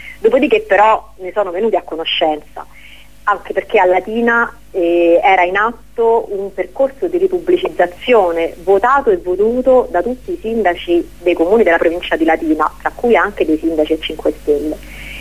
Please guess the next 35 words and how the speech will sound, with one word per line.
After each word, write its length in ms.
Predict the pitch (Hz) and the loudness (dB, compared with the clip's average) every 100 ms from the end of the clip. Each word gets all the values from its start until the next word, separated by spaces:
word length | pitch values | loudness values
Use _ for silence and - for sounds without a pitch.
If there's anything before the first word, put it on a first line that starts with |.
| - - - - | -16 -16 -18 -2
E 600 | - 196 196 190 190 190 | 2 6 6 4 4 2
nel 300 | 208 269 302 | 2 0 0
corso 520 | - 302 202 - - 180 | 2 2 2 -2 -8 -4
di 120 | 202 | -2
un 80 | 202 | -4
incontro 560 | 202 262 202 - 180 | 0 2 2 -4 -6
che 80 | 175 | -4
i 40 | |
consiglieri 680 | 180 180 - 185 196 240 226 | -4 -8 -12 -2 2 2 0
cinque 300 | 202 185 190 - | -4 -12 -12 -6
Stelle 380 | 240 214 180 170 | 0 0 2 0
ci 100 | 190 | 0
hanno 200 | 190 185 | 0 2
richiesto 640 | 190 220 196 160 - 165 | 2 2 2 0 -8 -12
a 40 | - - | -12 -6
seguito 340 | 202 214 175 | -4 -4 -4
di 80 | 170 | -4
una 100 | 170 | -2
nostra 420 | 196 202 - 180 | -2 -2 -6 -4
presa 240 | 196 208 175 | -2 0 0
di 80 | |
posizione 540 | 165 170 330 - 254 202 | -2 -6 -10 0 0 2
piuttosto 520 | - - 180 - - | -6 -8 -8 -8 -6
dura 400 | 190 220 170 160 - - - | 2 4 4 2 -2 -20 -10
come 220 | 170 170 | -10 -10
Forum 400 | - 190 180 175 | -2 2 2 2
Italiano 300 | 175 180 180 | 0 0 0
dei 100 | 170 | -2
Movimenti 340 | 175 175 - | -4 -4 -4
per 120 | 170 | 0
l'Acqua 500 | 180 180 - - 160 - - | 2 2 -2 -2 -4 -4 -4
sull'immobilismo 1300 | 240 220 - - 214 196 190 175 196 202 165 170 165 | -2 -2 -4 -10 -6 -2 -2 -2 0 0 0 0 0
della 300 | 170 170 165 | 2 2 2
giunta 580 | 160 175 175 - 160 165 | 2 -2 0 0 2 2
Raggi, 520 | 160 147 165 180 262 | 2 0 -4 -4 -4